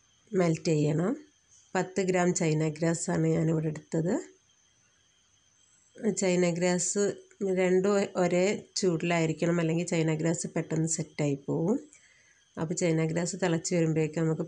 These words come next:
പാലിലേക്ക് ഇട്ട് കൊടുക്കുകയും വേണം. ഇനി അടുത്തത് പാൽ ഏകദേശം ആയിട്ടുണ്ട്. അപ്പോൾ നമുക്ക്, ഞാനിവിടെ ടൈഗറിൻ്റെ പിസ്ത എസൻസ് ആണ് ഉപയോഗിക്കുന്നത്. ഒരു അഞ്ചോ ആറോ തുള്ളി ഉപയോഗിക്കുക.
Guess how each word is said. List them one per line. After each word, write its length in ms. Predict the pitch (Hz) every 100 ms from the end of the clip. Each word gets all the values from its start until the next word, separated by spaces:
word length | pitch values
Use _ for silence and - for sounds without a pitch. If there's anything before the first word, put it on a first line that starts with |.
| 170
പാലിലേക്ക് 460 | 156 151 151 160 160
ഇട്ട് 120 | -
കൊടുക്കുകയും 440 | 151 151 - 151 147
വേണം. 280 | 151 165 240 - _ - - _ _ _ _ _ _ _ - 185
ഇനി 140 | 185 175
അടുത്തത് 400 | 170 - 165 202 220 190
പാൽ 200 | 170 170 170
ഏകദേശം 480 | 160 160 165 - 160
ആയിട്ടുണ്ട്. 480 | 151 151 156 151 202 277 - 180
അപ്പോൾ 160 | 165 170 165
നമുക്ക്, 360 | 160 160 180 190 190 - 233 180
ഞാനിവിടെ 360 | 165 170 180 180
ടൈഗറിൻ്റെ 580 | 170 165 165 175 175 165 -
പിസ്ത 380 | 185 - - 190
എസൻസ് 400 | 185 180 180 170 170
ആണ് 160 | 156 160 160
ഉപയോഗിക്കുന്നത്. 580 | 151 147 151 156 185 330 - - - _ _ _ _ _ _ _ _ _ _ _ _ _ _ - - 208
ഒരു 140 | 185 185 180
അഞ്ചോ 280 | 165 170 175 160
ആറോ 200 | 165 175 175
തുള്ളി 240 | 156 151 165
ഉപയോഗിക്കുക. 580 | 151 143 139 151 - 151